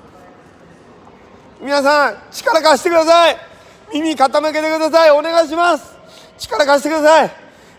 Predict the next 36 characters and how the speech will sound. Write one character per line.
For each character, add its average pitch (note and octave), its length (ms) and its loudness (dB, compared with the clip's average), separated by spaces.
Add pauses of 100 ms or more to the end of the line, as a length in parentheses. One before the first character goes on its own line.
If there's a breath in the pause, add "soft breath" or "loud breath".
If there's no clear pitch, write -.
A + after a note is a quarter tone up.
今、 C4+ 200 -4
皆 C#4+ 200 -4
様 D4+ 180 -2
の D4 80 -4
力 D4+ 240 -2
が C#4+ 60 -2
必 A#3+ 140 -10
要 D4+ 80 -4
な D#4 120 0
ん D4 80 -8
で G#3 60 -14
す。 - 80 -20
力 D4 260 -2
貸 C4+ 140 0
し - 40 -12
て D4+ 60 -8
く D4+ 40 -4
だ D4 40 -4
さ C#4 140 2
い。 - 20 0
お C#4+ 40 -2
願 D4+ 200 -2
い - 20 -8
し B3+ 80 -8
ま D#4 140 4
す。 - 160 -8 (720 loud breath)
よ B3 100 -4
ろ C#4+ 80 0
し G#3 80 -8
く - 80 -8
お D#4 40 -2
願 D4+ 160 2
い - 20 0
し C4+ 60 -6
ま D4+ 160 0
す。 - 140 -14